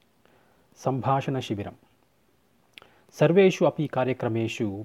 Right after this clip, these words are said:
प्राणभूतः कार्यक्रमः एषः। प्रतिदिनं घण्टाद्वयमिव दशदिनानां निरन्तरकक्ष्या एव सम्भाषणशिबिरं नाम। सामान्यतः पञ्चविंशतिः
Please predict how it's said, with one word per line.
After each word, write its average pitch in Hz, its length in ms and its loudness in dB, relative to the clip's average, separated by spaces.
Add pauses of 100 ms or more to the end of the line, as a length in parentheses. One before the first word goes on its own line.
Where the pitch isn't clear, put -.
प्राणभूतः 117 800 -4
कार्यक्रमः 104 720 -8 (120)
एषः। - 260 -10 (840)
प्रतिदिनं 120 680 0 (500)
घण्टाद्वयमिव 113 920 -2 (640)
दशदिनानां 117 880 -4 (640)
निरन्तरकक्ष्या 123 1000 -2
एव 110 460 -4 (320)
सम्भाषणशिबिरं 113 960 -4
नाम। 117 300 -2 (1300)
सामान्यतः 147 920 0 (560)
पञ्चविंशतिः 120 1080 0